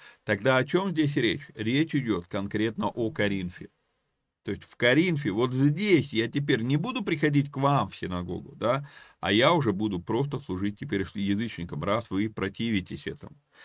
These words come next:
И вот это вот любопытная вещь. То есть ко-, некоторое количество суббот они его принимали,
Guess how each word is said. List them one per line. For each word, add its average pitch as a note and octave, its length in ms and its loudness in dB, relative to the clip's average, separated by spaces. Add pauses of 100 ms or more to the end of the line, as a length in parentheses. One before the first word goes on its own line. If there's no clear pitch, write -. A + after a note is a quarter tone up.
(280)
И A2 80 0
вот A#2 120 2
это G#3+ 140 6
вот D#3+ 160 2
любопытная C3+ 540 0
вещь. F#2+ 200 -2
То - 80 -6
есть F#2 120 -6
ко-, A2 200 4
некоторое E3 680 0
количество C#3+ 580 0
суббот C#3 380 -2
они B2 220 -2
его A2+ 200 0
принимали, B2+ 1200 2